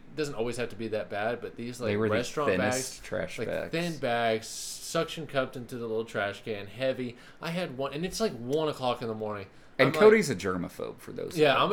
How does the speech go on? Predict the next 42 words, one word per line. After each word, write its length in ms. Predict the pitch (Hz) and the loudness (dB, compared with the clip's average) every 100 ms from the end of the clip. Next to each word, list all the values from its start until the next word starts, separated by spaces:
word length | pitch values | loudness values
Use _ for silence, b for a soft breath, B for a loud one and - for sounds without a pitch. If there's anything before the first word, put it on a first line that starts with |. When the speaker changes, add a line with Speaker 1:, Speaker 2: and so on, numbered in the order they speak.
| 202 | 2
Speaker 1:
a 40 | |
Speaker 2:
know. 180 | 185 151 | 2 2
Speaker 1:
germaphobe, 260 | 147 139 | 4 4
and 80 | 127 | 4
all 140 | 123 139 | 2 2
I 60 | |
do 220 | 127 131 | 2 0
is, 120 | 120 123 | -2 0
like, 240 | 117 107 | -2 -2
germ-filled 540 | 101 113 113 110 104 | 0 0 0 -2 -2
jobs. 320 | 104 95 92 110 | -2 -2 -2 -4
I 60 | |
literally 520 | 104 117 117 - 156 | -4 -4 -6 -8 -4
<laughs> 40 | 117 | 0
have 160 | 120 | 0
a 60 | 110 | -2
construction 500 | - 104 131 123 127 | -8 -8 -8 -8 -4
waste 240 | 110 110 | -2 -2
and 100 | 107 | -4
junk 160 | 101 104 | -8 -8
removal 240 | 104 95 92 | -8 -10 -8
business. 420 | 90 90 95 90 | -8 -8 -10 -14
I 60 | 92 | -12
touch, 340 | - 98 - - | -10 -12 -16 -18
like, 120 | 92 - - - - - - | -18 -18 -16 -16 -16 -18 -14
debris 340 | 104 107 101 | -10 -8 -6
and 100 | 95 | -8
trash. 360 | 90 - 95 90 - B B B B B B B - - | -8 -6 -6 -8 -18 B B B B B B B -14 -6
And 100 | 110 | -2
I 60 | |
go 100 | 110 | 0
to 140 | 90 90 | 0 -2
landfills. 600 | 101 101 - 82 92 - - | -4 -4 -8 -10 -10 -10 -6
<clears throat> 260 | - 147 101 | 0 0 0
Speaker 2:
<laughs> 60 | 147 | 0
Yeah, 140 | 110 - | 2 2
you 120 | - | -6
do. 220 | - 120 - - | -4 -4 -2 2
Every 80 | |
Speaker 1:
Sec-, 220 | 117 160 107 | 6 6 6
Speaker 2:
day. 200 | 98 95 - - | 2 0 -6 -14
Speaker 1:
second, 420 | - 175 175 190 | 2 2 2 -2